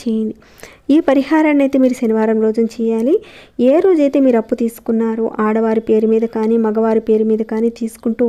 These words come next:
ఉంటారు కదా, వారి కుడి చేతి నిండుగా కళ్ళుప్పు తీసుకోండి. ఇలా కళ్ళుప్పు తీసుకొని మీ పిడికిల్లో పెట్టుకుని మీ తల చుట్టూతా కుడి నుంచి ఎడమ వైపుకి ఒక ఏడు సార్లు దిష్టి తీసినట్లుగా మీ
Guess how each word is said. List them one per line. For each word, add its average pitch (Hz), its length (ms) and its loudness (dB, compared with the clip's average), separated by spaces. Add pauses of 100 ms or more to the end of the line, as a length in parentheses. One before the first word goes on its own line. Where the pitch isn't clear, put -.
ఉంటారు 233 380 -2
కదా, 247 160 -2 (760)
వారి 277 300 2 (100)
కుడి 269 240 2
చేతి 254 300 0
నిండుగా 226 360 0 (120)
కళ్ళుప్పు 220 440 0
తీసుకోండి. 214 520 -8 (800)
ఇలా 240 140 2 (100)
కళ్ళుప్పు 226 420 0
తీసుకొని 240 460 -2 (340)
మీ 254 160 4
పిడికిల్లో 240 480 0
పెట్టుకుని 233 460 -2 (480)
మీ 294 80 4 (140)
తల 240 120 2 (120)
చుట్టూతా 233 400 -6 (240)
కుడి 254 220 2
నుంచి 240 240 -2 (120)
ఎడమ 226 200 0 (100)
వైపుకి 226 380 -2 (140)
ఒక 214 120 -4 (260)
ఏడు 269 180 4 (100)
సార్లు 233 420 -2
దిష్టి 233 320 -4
తీసినట్లుగా 226 760 -2 (720)
మీ 330 100 4